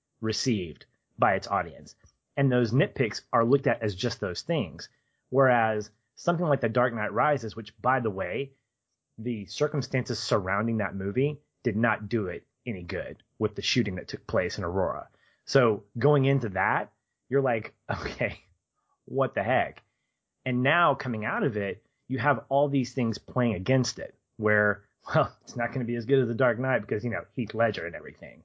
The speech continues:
And now you get critics that's, that use that, that use Aurora as influences, whether intentionally or not, to now say, "Here is why it's inferior.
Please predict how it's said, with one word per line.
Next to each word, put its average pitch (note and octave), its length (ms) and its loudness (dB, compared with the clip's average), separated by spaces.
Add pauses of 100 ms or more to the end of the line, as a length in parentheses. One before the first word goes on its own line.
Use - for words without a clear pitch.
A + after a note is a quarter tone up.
(560)
And A#2+ 160 2
now C3+ 200 4
you C#3 180 0
get G#2+ 460 -2
critics B2+ 520 0
that's, - 360 -10 (220)
that A#2+ 180 0
use A#2+ 440 2
that, G2 400 0 (300)
that G#2 120 -6
use A2+ 240 -2
Aurora A#2+ 540 4
as G#2 440 -2 (280)
influences, A2+ 720 0
whether G2+ 240 0
intentionally G#2+ 680 0
or F2+ 80 -4
not, A#2+ 440 2 (360)
to C3 100 -4
now B2+ 240 2
say, A#2 500 2 (260)
"Here A3+ 260 2
is C#3 140 4
why A#2 300 4
it's G2 200 -6
inferior. E2 600 -14